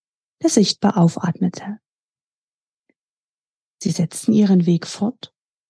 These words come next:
und gelangten nach einem halbstündigen Marsch entlang des Friedrichsgrundbaches an die Meixmühle. Vor deren Torbogen stand auf der linken Seite die Ruine der kleinen Drachenburg.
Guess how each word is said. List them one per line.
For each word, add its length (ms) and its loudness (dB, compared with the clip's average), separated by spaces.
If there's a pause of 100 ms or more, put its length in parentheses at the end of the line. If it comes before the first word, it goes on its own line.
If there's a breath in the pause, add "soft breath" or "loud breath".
(200)
und 220 0
gelangten 560 2
nach 160 2
einem 280 0
halbstündigen 760 0
Marsch 400 -2 (100)
entlang 380 0
des 200 -2
Friedrichsgrundbaches 1160 -2
an 180 -8
die 140 -6
Meixmühle. 760 -2 (2500)
Vor 120 0
deren 360 2
Torbogen 840 -2 (720)
stand 300 -2
auf 100 -8
der 140 0
linken 380 2
Seite 440 0
die 140 -2
Ruine 560 -2
der 160 -2
kleinen 500 2
Drachenburg. 840 -2